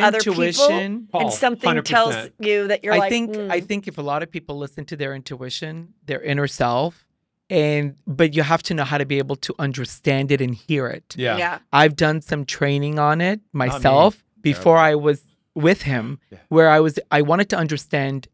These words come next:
Speaker 2: myself. I really wanted to find me before I could find somebody else that could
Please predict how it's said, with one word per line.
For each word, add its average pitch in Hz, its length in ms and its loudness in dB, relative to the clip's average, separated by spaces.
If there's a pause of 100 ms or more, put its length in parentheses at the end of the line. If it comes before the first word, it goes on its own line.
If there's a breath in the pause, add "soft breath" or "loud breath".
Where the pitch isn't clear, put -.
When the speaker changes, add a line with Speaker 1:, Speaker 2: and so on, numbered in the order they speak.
Speaker 2:
myself. 127 720 -4
I 139 100 -4
really 156 260 -2
wanted 147 280 -4
to 139 80 -6
find 131 500 -8
me 175 560 0 (260)
before 160 260 2
I 147 100 4
could 143 160 -8
find 139 280 -6
somebody 131 360 -4
else 123 200 -2
that 127 200 -4
could 131 180 -4